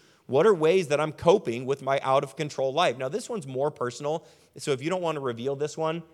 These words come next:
that's fine. But some of you already, you're abusing sex, you're abusing alcohol, you're abusing your body, you're abusing your job, because you're out of control. Life's out of control, and you don't like it, so you're doing something stupid.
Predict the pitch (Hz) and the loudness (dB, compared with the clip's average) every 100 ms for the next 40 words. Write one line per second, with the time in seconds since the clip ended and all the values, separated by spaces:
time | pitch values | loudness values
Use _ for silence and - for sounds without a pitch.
0 | _ 139 143 - 127 127 139 147 _ _ | _ 0 0 0 -2 0 -2 -6 _ _
1 | _ _ - 151 143 - - _ - - | _ _ 0 2 2 -2 -20 _ -10 -2
2 | 160 180 175 196 147 139 156 208 226 - | -2 -2 -2 2 2 2 0 0 -4 -10
3 | 131 120 110 151 139 117 - 160 233 - | -6 -4 -4 -4 -4 -8 -2 -2 -2 -6
4 | - _ _ _ - 117 117 151 147 139 | -14 _ _ _ -8 -6 -4 -2 0 2
5 | 147 196 165 175 220 185 131 117 165 160 | 2 2 0 4 4 2 0 -2 -4 -4
6 | 151 131 131 156 202 190 143 107 160 160 | -2 2 4 4 4 0 -2 -2 -4 -4
7 | 165 139 110 120 123 143 220 - _ _ | -4 -6 -6 -2 -2 0 -2 -6 _ _
8 | _ _ _ _ - 131 147 139 214 156 | _ _ _ _ -8 -2 -2 0 0 4
9 | 190 262 254 160 - 240 147 196 262 190 | 6 6 2 -2 6 6 6 2 4 4
10 | 202 196 160 208 175 160 220 160 175 247 | 2 0 0 2 2 2 2 2 2 2
11 | 135 - 165 214 190 147 160 123 - - | 0 -6 -6 -2 -2 0 -4 -4 -4 -2
12 | 190 104 | -2 -2